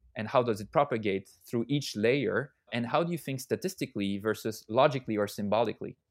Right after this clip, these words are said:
And that's becoming harder and harder as you move from perception to prediction to planning, because then planning is actually reasoning, right? It's, it's, it's search, it's reasoning, it's, it's a higher order cognitive function in a sense.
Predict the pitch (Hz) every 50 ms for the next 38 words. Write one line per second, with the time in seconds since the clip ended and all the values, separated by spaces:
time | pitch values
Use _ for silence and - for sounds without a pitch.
0 | _ _ _ _ _ - 127 131 135 165 196 - - - 135 139 139 - 135 135
1 | 127 120 120 - - - 190 208 208 175 156 131 127 127 - - 135 139 135 120
2 | 107 104 98 - - 113 110 107 107 110 113 113 123 127 123 123 120 - - 101
3 | 101 104 101 110 104 - 117 117 - - 113 107 - - 101 - 101 98 92 101
4 | 101 - - - 104 98 - - - - - 117 135 151 151 117 98 98 101 110
5 | - _ _ _ _ _ _ _ _ _ - 107 110 110 104 104 95 95 - -
6 | 143 156 180 185 143 117 107 104 - 135 165 185 170 160 165 - 143 120 113 101
7 | 110 120 117 113 92 87 - - - 104 104 101 - _ _ - - - - -
8 | 113 110 - - 110 104 - - - - 160 160 165 165 160 - - 110 - -
9 | - 135 143 151 147 147 139 135 139 139 131 101 - - 107 95 90 - - 113
10 | - 135 139 139 127 120 110 113 104 - - 104 147 160 - 120 - 104 104 -
11 | 101 98 95 95 101 - 127 123 113 110 -